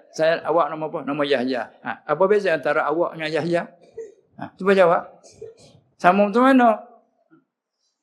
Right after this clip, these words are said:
Ha, jawabnya, "Yahya nama saya. Saya ni zat diri." Cuba tak letak Yahya, nak panggil apa? Eh, panggil tak?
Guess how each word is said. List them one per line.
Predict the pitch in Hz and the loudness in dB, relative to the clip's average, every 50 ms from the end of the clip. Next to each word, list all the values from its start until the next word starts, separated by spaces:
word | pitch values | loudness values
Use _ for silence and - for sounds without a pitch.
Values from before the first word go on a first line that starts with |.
| _ _ _ _ _ - | _ _ _ _ _ 0
Ha, | 139 135 131 131 | 4 4 4 6
jawabnya, | 131 135 135 135 143 135 131 147 160 175 180 180 - - - - | 4 4 4 4 4 2 2 0 -2 -2 -4 -4 -10 -18 -14 -4
"Yahya | 143 151 147 135 143 147 165 202 220 226 208 - - - | 0 0 0 0 -2 -2 -2 0 0 0 -2 -4 -8 -6
nama | 190 185 185 180 180 180 190 196 202 208 | -2 0 2 2 0 0 0 0 0 0
saya. | - 170 151 143 139 131 135 165 220 240 220 180 139 - - - - _ _ _ _ _ _ _ _ _ _ _ _ _ _ | 2 2 2 2 2 0 4 4 4 4 4 0 -2 -6 -14 -20 -20 _ _ _ _ _ _ _ _ _ _ _ _ _ _
Saya | _ - 147 139 139 139 143 160 185 196 196 202 220 | _ 0 4 4 4 4 4 4 4 4 4 2 2
ni | 240 247 226 - - - | 0 -2 -4 -8 -14 -14
zat | 135 139 214 220 196 180 156 - - 156 | -4 2 4 4 4 4 2 -4 -8 -4
diri." | 180 190 202 202 233 220 190 170 156 - - _ _ _ _ _ | -2 0 2 2 2 0 0 -4 -10 -16 -20 _ _ _ _ _
Cuba | 208 202 185 196 | 0 2 2 2
tak | 190 202 185 180 175 | 2 4 2 2 4
letak | - 202 180 | 2 0 0
Yahya, | 175 185 180 170 180 180 170 151 | 2 0 0 0 0 0 0 -2
nak | 156 175 170 175 | -2 -4 -6 -4
panggil | 190 202 214 233 | -2 0 0 0
apa? | 240 262 247 202 135 - - - - _ _ _ _ _ _ _ - _ _ _ _ _ _ _ _ _ _ _ _ _ _ _ | 2 0 0 0 -2 -4 -10 -20 -20 _ _ _ _ _ _ _ -20 _ _ _ _ _ _ _ _ _ _ _ _ _ _ _
Eh, | - 220 233 226 226 - - | 6 8 8 8 6 0 -6
panggil | - 196 202 190 165 | -6 -4 -2 0 2
tak? | 156 113 - - | 0 0 0 -4